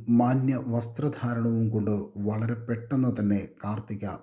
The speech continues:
മലയാളി പ്രേക്ഷകരുടെ ഹൃദയം കീഴടക്കി. സംവിധായകൻ ബാലചന്ദ്ര മേനോനാണ്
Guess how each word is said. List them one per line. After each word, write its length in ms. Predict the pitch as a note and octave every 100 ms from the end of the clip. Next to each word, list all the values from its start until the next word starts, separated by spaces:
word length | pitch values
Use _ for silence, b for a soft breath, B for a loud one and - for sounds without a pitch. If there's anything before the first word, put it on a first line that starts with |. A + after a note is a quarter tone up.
| G2+
മലയാളി 600 | G#2 G#2 A2 A2+ A2 G#2+
പ്രേക്ഷകരുടെ 800 | - G#2+ A2 - A2+ G#2 G2 G2
ഹൃദയം 440 | - G2 G2 F#2
കീഴടക്കി. 600 | E2 G2 F#2 E2+ F2 G2 E2+ - _ b b b b b
സംവിധായകൻ 720 | - A2 G#2+ G#2+ A2 A2+ A#2 G2+ -
ബാലചന്ദ്ര 600 | A2+ A#2+ C3 - B2+ B2+
മേനോനാണ് 640 | A2+ A2+ A2 G#2+ G2 F#2+